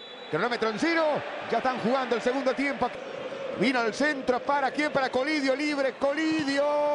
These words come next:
Buscaba colocar, rebotar. A buscarla para allá va Colidio. De todas formas, es un muy buen partido de Tigre. Blondel. Balón largo para que vaya a buscarla Colidio. Si la peina está Retegui. Paulo Díaz. Termina golpeándolo a Colidio.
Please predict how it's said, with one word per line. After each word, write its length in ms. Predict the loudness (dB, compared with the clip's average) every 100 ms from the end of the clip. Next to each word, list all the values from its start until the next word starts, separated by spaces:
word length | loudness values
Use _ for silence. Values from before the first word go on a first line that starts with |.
| 2 0
Buscaba 360 | 0 0 0
colocar, 360 | 0 0 -2 -2
rebotar. 400 | 0 0 0 -2 -4 -8 -10 -2
A 80 | 0
buscarla 340 | 0 0 0 2
para 140 | 0
allá 120 | 2
va 100 | 0
Colidio. 640 | 0 0 2 2 2 2 -2 -8 -8 -10 -10 -10 -4 -2
De 100 | 2
todas 240 | 2 2
formas, 320 | 2 2 0
es 100 | 0
un 140 | 0 0
muy 100 | 2
buen 160 | 2
partido 340 | 0 0 2 2
de 100 | 2
Tigre. 500 | 0 2 0 0 -4 -8 0
Blondel. 500 | 0 0 0 0 -2 -6 -20 -20 -16 -2
Balón 240 | 0 2
largo 260 | 2 2 0
para 140 | 0
que 100 | 2
vaya 220 | 0 2 0
a 40 |
buscarla 360 | 2 2 0 0
Colidio. 440 | 0 0 0 0
Si 100 | 0
la 100 | 0
peina 240 | 0 -2
está 140 | 0 0
Retegui. 580 | 0 0 2 2 0 -4 -14 -20 -20 -2
Paulo 240 | 0 2 2
Díaz. 380 | 2 0 -4 -16 -12
Termina 280 | -6 -2 0
golpeándolo 500 | 0 0 -2 0 -2
a 40 | 0
Colidio. 600 | 0 2 2 2 0